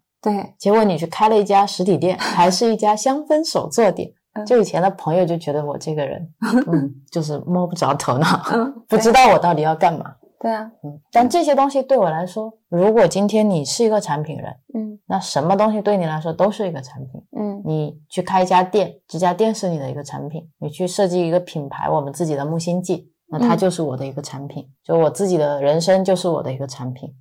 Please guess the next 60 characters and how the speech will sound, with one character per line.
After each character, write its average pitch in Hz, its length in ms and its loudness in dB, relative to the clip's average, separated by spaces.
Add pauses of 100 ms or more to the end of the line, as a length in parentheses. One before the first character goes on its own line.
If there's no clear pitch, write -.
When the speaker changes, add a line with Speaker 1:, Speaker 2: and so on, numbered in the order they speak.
Speaker 1:
嗯。 208 420 -2
Speaker 2:
我 - 80 -6
自 202 160 -2
己 190 80 2
的 156 100 0
简 147 280 -2
历 190 100 2
是 - 140 -6
我 151 160 -2
的 131 100 -10
一 139 60 -12
个 135 80 -8
产 127 240 -12
品， - 260 -14
我 127 100 -12
的 139 80 -10
经 208 220 0
验 262 180 2
是 180 120 -2
我 139 120 0
的 123 140 -8
一 123 60 -10
个 127 100 -10
产 127 260 -12
品， - 140 -14 (380)
所 165 120 -4
以 170 60 0
这 220 180 0
些 214 120 0
东 220 120 0
西 226 60 -4
对 233 100 0
我 214 80 4
来 160 120 0
说 190 100 -4
它 220 100 -2
都 220 160 0
是 254 160 -4 (380)
一 156 160 2
样 214 320 4
的， - 160 -16 (120)
没 151 220 0
有 190 140 6
区 170 260 -6
别， 120 300 -10 (100)
没 156 120 -2
有 190 140 2
非 185 180 0
要 202 160 4
把 139 160 4
自 165 160 -6
己 143 200 -8
局 135 220 -8
限 190 220 0
到 175 220 4
某 156 260 0
一 127 120 -4
个 185 220 4
领 135 280 2
域， 156 240 -4